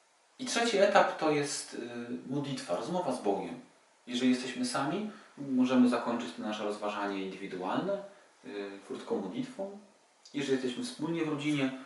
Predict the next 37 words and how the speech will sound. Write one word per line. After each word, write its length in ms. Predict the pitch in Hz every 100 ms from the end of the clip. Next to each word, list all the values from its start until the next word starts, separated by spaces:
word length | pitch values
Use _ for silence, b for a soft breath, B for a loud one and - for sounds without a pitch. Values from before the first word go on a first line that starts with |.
| B -
to 80 |
po 180 | 117 117
tym, 420 | 120 110 107 104 104
po 60 |
tej 140 | 107 101
naszej 260 | 101 98
rozmowie, 400 | 92 104 127 156
po 180 | - 107
tym, 140 | 98 95 B B -
po 60 | 98
tym 180 | 101 -
dzieleniu 420 | 92 135 156 151
się, 120 | -
po 120 | 104
tym 180 | 98 95
rozważaniu, 580 | 98 92 92 127 143 127
po 120 | -
narysowaniu 580 | 98 95 - 101 101 101
przez 200 | 95 95
dzieci 380 | 104 104 92 B B B B -
tych, 340 | 98 - - 95 95
e, 40 |
tych 160 | 104 104
rysunków, 540 | 110 180 185 - - B B B - -
e, 220 | 101 101
możemy, 500 | 110 117 117 110 107 - - - _ _ _ _ - -
e, 240 | 101 98
możemy 340 | 98 98 104 101
wspólnie 440 | - 113 107 101
krótko 320 | - - -
się 120 | -
pomodlić. 540 | 90 95 - - - - - _ B B B B
Można 240 | 254 262 262
też 220 | 262 -
wymyślić 380 | 233 247 - 117
jakieś 200 | 113 -
wspólne, 640 | - 120 117 107 98 98